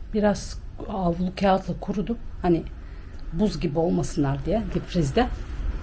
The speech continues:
Onları öyle poşetleyebilirim. Sonra yemekte kullanırım.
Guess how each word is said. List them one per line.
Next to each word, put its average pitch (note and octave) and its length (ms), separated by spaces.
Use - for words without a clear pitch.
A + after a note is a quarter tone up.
Onları A#3 320
öyle A#3 180
poşetleyebilirim. F3 960
Sonra A#3+ 280
yemekte F#3 380
kullanırım. F3+ 520